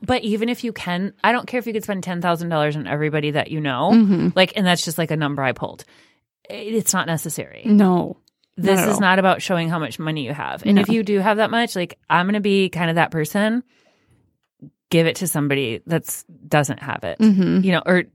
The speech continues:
Speaker 1: you know,
Speaker 2: Could use it more.
Speaker 1: help someone.
Speaker 2: Yeah.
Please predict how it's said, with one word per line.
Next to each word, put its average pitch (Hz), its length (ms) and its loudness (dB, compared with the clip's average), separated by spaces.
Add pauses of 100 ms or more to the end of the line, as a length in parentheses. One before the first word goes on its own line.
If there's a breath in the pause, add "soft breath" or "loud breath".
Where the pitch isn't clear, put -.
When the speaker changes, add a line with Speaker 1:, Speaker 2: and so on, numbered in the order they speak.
(140)
Speaker 1:
you 170 140 -4
know, 127 180 -4 (300)
Speaker 2:
Could 226 180 4
use 208 200 6
it 196 100 6
more. 170 240 2
Speaker 1:
help - 320 0
someone. 151 420 -2
Speaker 2:
Yeah. 175 220 2